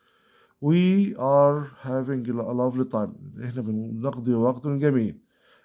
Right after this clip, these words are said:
At the، في حديقة الحيوان، zoo. Let's watch، هيا نشاهد the pandas. هيا نشاهد الباندا. They are eating، هي تاكل البامبو، خشب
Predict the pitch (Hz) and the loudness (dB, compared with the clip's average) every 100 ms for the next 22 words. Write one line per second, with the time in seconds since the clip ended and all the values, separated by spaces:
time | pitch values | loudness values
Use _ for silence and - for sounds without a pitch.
0 | _ 135 131 131 107 127 143 165 - 101 | _ 2 4 4 4 4 4 2 -4 -12
1 | 95 101 107 123 131 113 139 151 151 90 | -8 -8 -6 -6 -6 -2 0 2 0 -2
2 | 95 120 135 104 - _ _ _ _ _ | -6 0 0 0 -8 _ _ _ _ _
3 | _ _ _ _ _ _ _ - 156 190 | _ _ _ _ _ _ _ -2 0 2
4 | 170 160 170 165 143 143 117 123 139 147 | 2 0 0 0 0 0 0 0 2 2
5 | 117 120 127 147 160 156 _ _ _ 110 | 2 4 4 4 2 -6 _ _ _ -4
6 | 127 127 110 90 76 - - 104 117 110 | 2 2 0 -6 -10 -16 -12 -8 -6 -8
7 | 92 110 117 120 127 151 160 117 107 - | -8 -6 -2 0 2 2 2 -2 -8 -16
8 | _ _ _ _ _ _ _ _ _ _ | _ _ _ _ _ _ _ _ _ _
9 | _ _ _ _ _ _ _ _ _ _ | _ _ _ _ _ _ _ _ _ _
10 | _ _ _ _ _ _ _ _ _ - | _ _ _ _ _ _ _ _ _ -20
11 | - _ - 156 180 156 156 165 143 147 | -20 _ 0 4 4 4 4 4 2 -2
12 | 156 147 131 117 113 139 139 143 135 131 | -2 -4 -2 -2 -2 -6 -2 -2 2 0
13 | 104 87 85 123 113 143 131 | 0 -4 -8 -10 -6 -6 -6